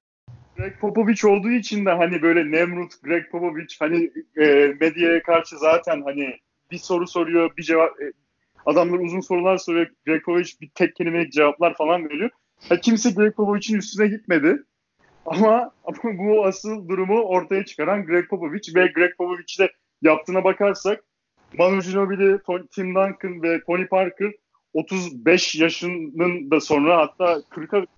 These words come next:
kadar neredeyse üçü de oynadı ve şampiyonluklar da kazandı. Onun için bir anlamda da bir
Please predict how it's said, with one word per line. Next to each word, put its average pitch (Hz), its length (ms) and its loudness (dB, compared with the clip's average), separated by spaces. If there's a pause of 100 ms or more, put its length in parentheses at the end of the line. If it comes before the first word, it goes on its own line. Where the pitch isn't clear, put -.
kadar 165 340 -2
neredeyse 160 400 -2 (180)
üçü 175 200 -12
de 165 60 -4
oynadı 156 520 -2 (340)
ve 185 280 2
şampiyonluklar 165 760 -2
da 190 100 -2
kazandı. 160 600 -4 (260)
Onun 165 200 0
için 196 300 -4 (560)
bir 214 120 6
anlamda 190 500 4
da 214 280 2 (260)
bir 202 360 -2